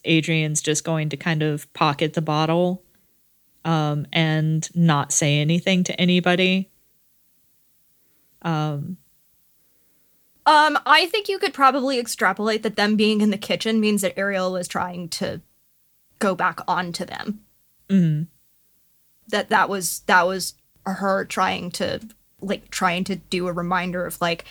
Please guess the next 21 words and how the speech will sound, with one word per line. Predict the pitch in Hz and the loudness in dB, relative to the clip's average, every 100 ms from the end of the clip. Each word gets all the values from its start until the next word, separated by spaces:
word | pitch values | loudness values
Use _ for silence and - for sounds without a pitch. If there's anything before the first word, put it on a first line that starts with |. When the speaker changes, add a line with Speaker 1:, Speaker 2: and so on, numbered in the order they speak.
| - _ | -20 _
Speaker 2:
eat | 226 226 | 0 2
breakfast | - 247 247 202 196 - | 6 4 4 -4 -4 -6
and | 180 | -10
take | 175 185 170 | -8 -8 -6
your | 190 | -4
meds | 190 165 175 - - | -4 -4 -4 -2 -2
and | - 180 170 - | -4 -8 -8 -10
start | - 208 185 - | -8 -4 -4 -4
taking | 196 - 180 | -6 -4 -6
your | 175 | -8
fucking | - - 185 | -12 -10 -6
meds | 180 180 | -4 -2
again. | 143 120 110 233 | -2 0 -2 -2
<laughs> | - - - _ - | -6 -12 -20 _ 2
Speaker 1:
Mm-hmm, | 196 175 160 165 _ | 4 4 2 -2 _
mm-hmm. | 180 160 151 160 - _ _ - - | 2 4 2 0 -6 _ _ -10 4
Which | 185 180 - | 4 4 2
I | 202 | 2
think | 196 185 175 - | 4 4 2 0
that | 185 170 156 - | 2 4 4 0
he, | - 202 185 175 170 170 | -2 0 2 4 2 0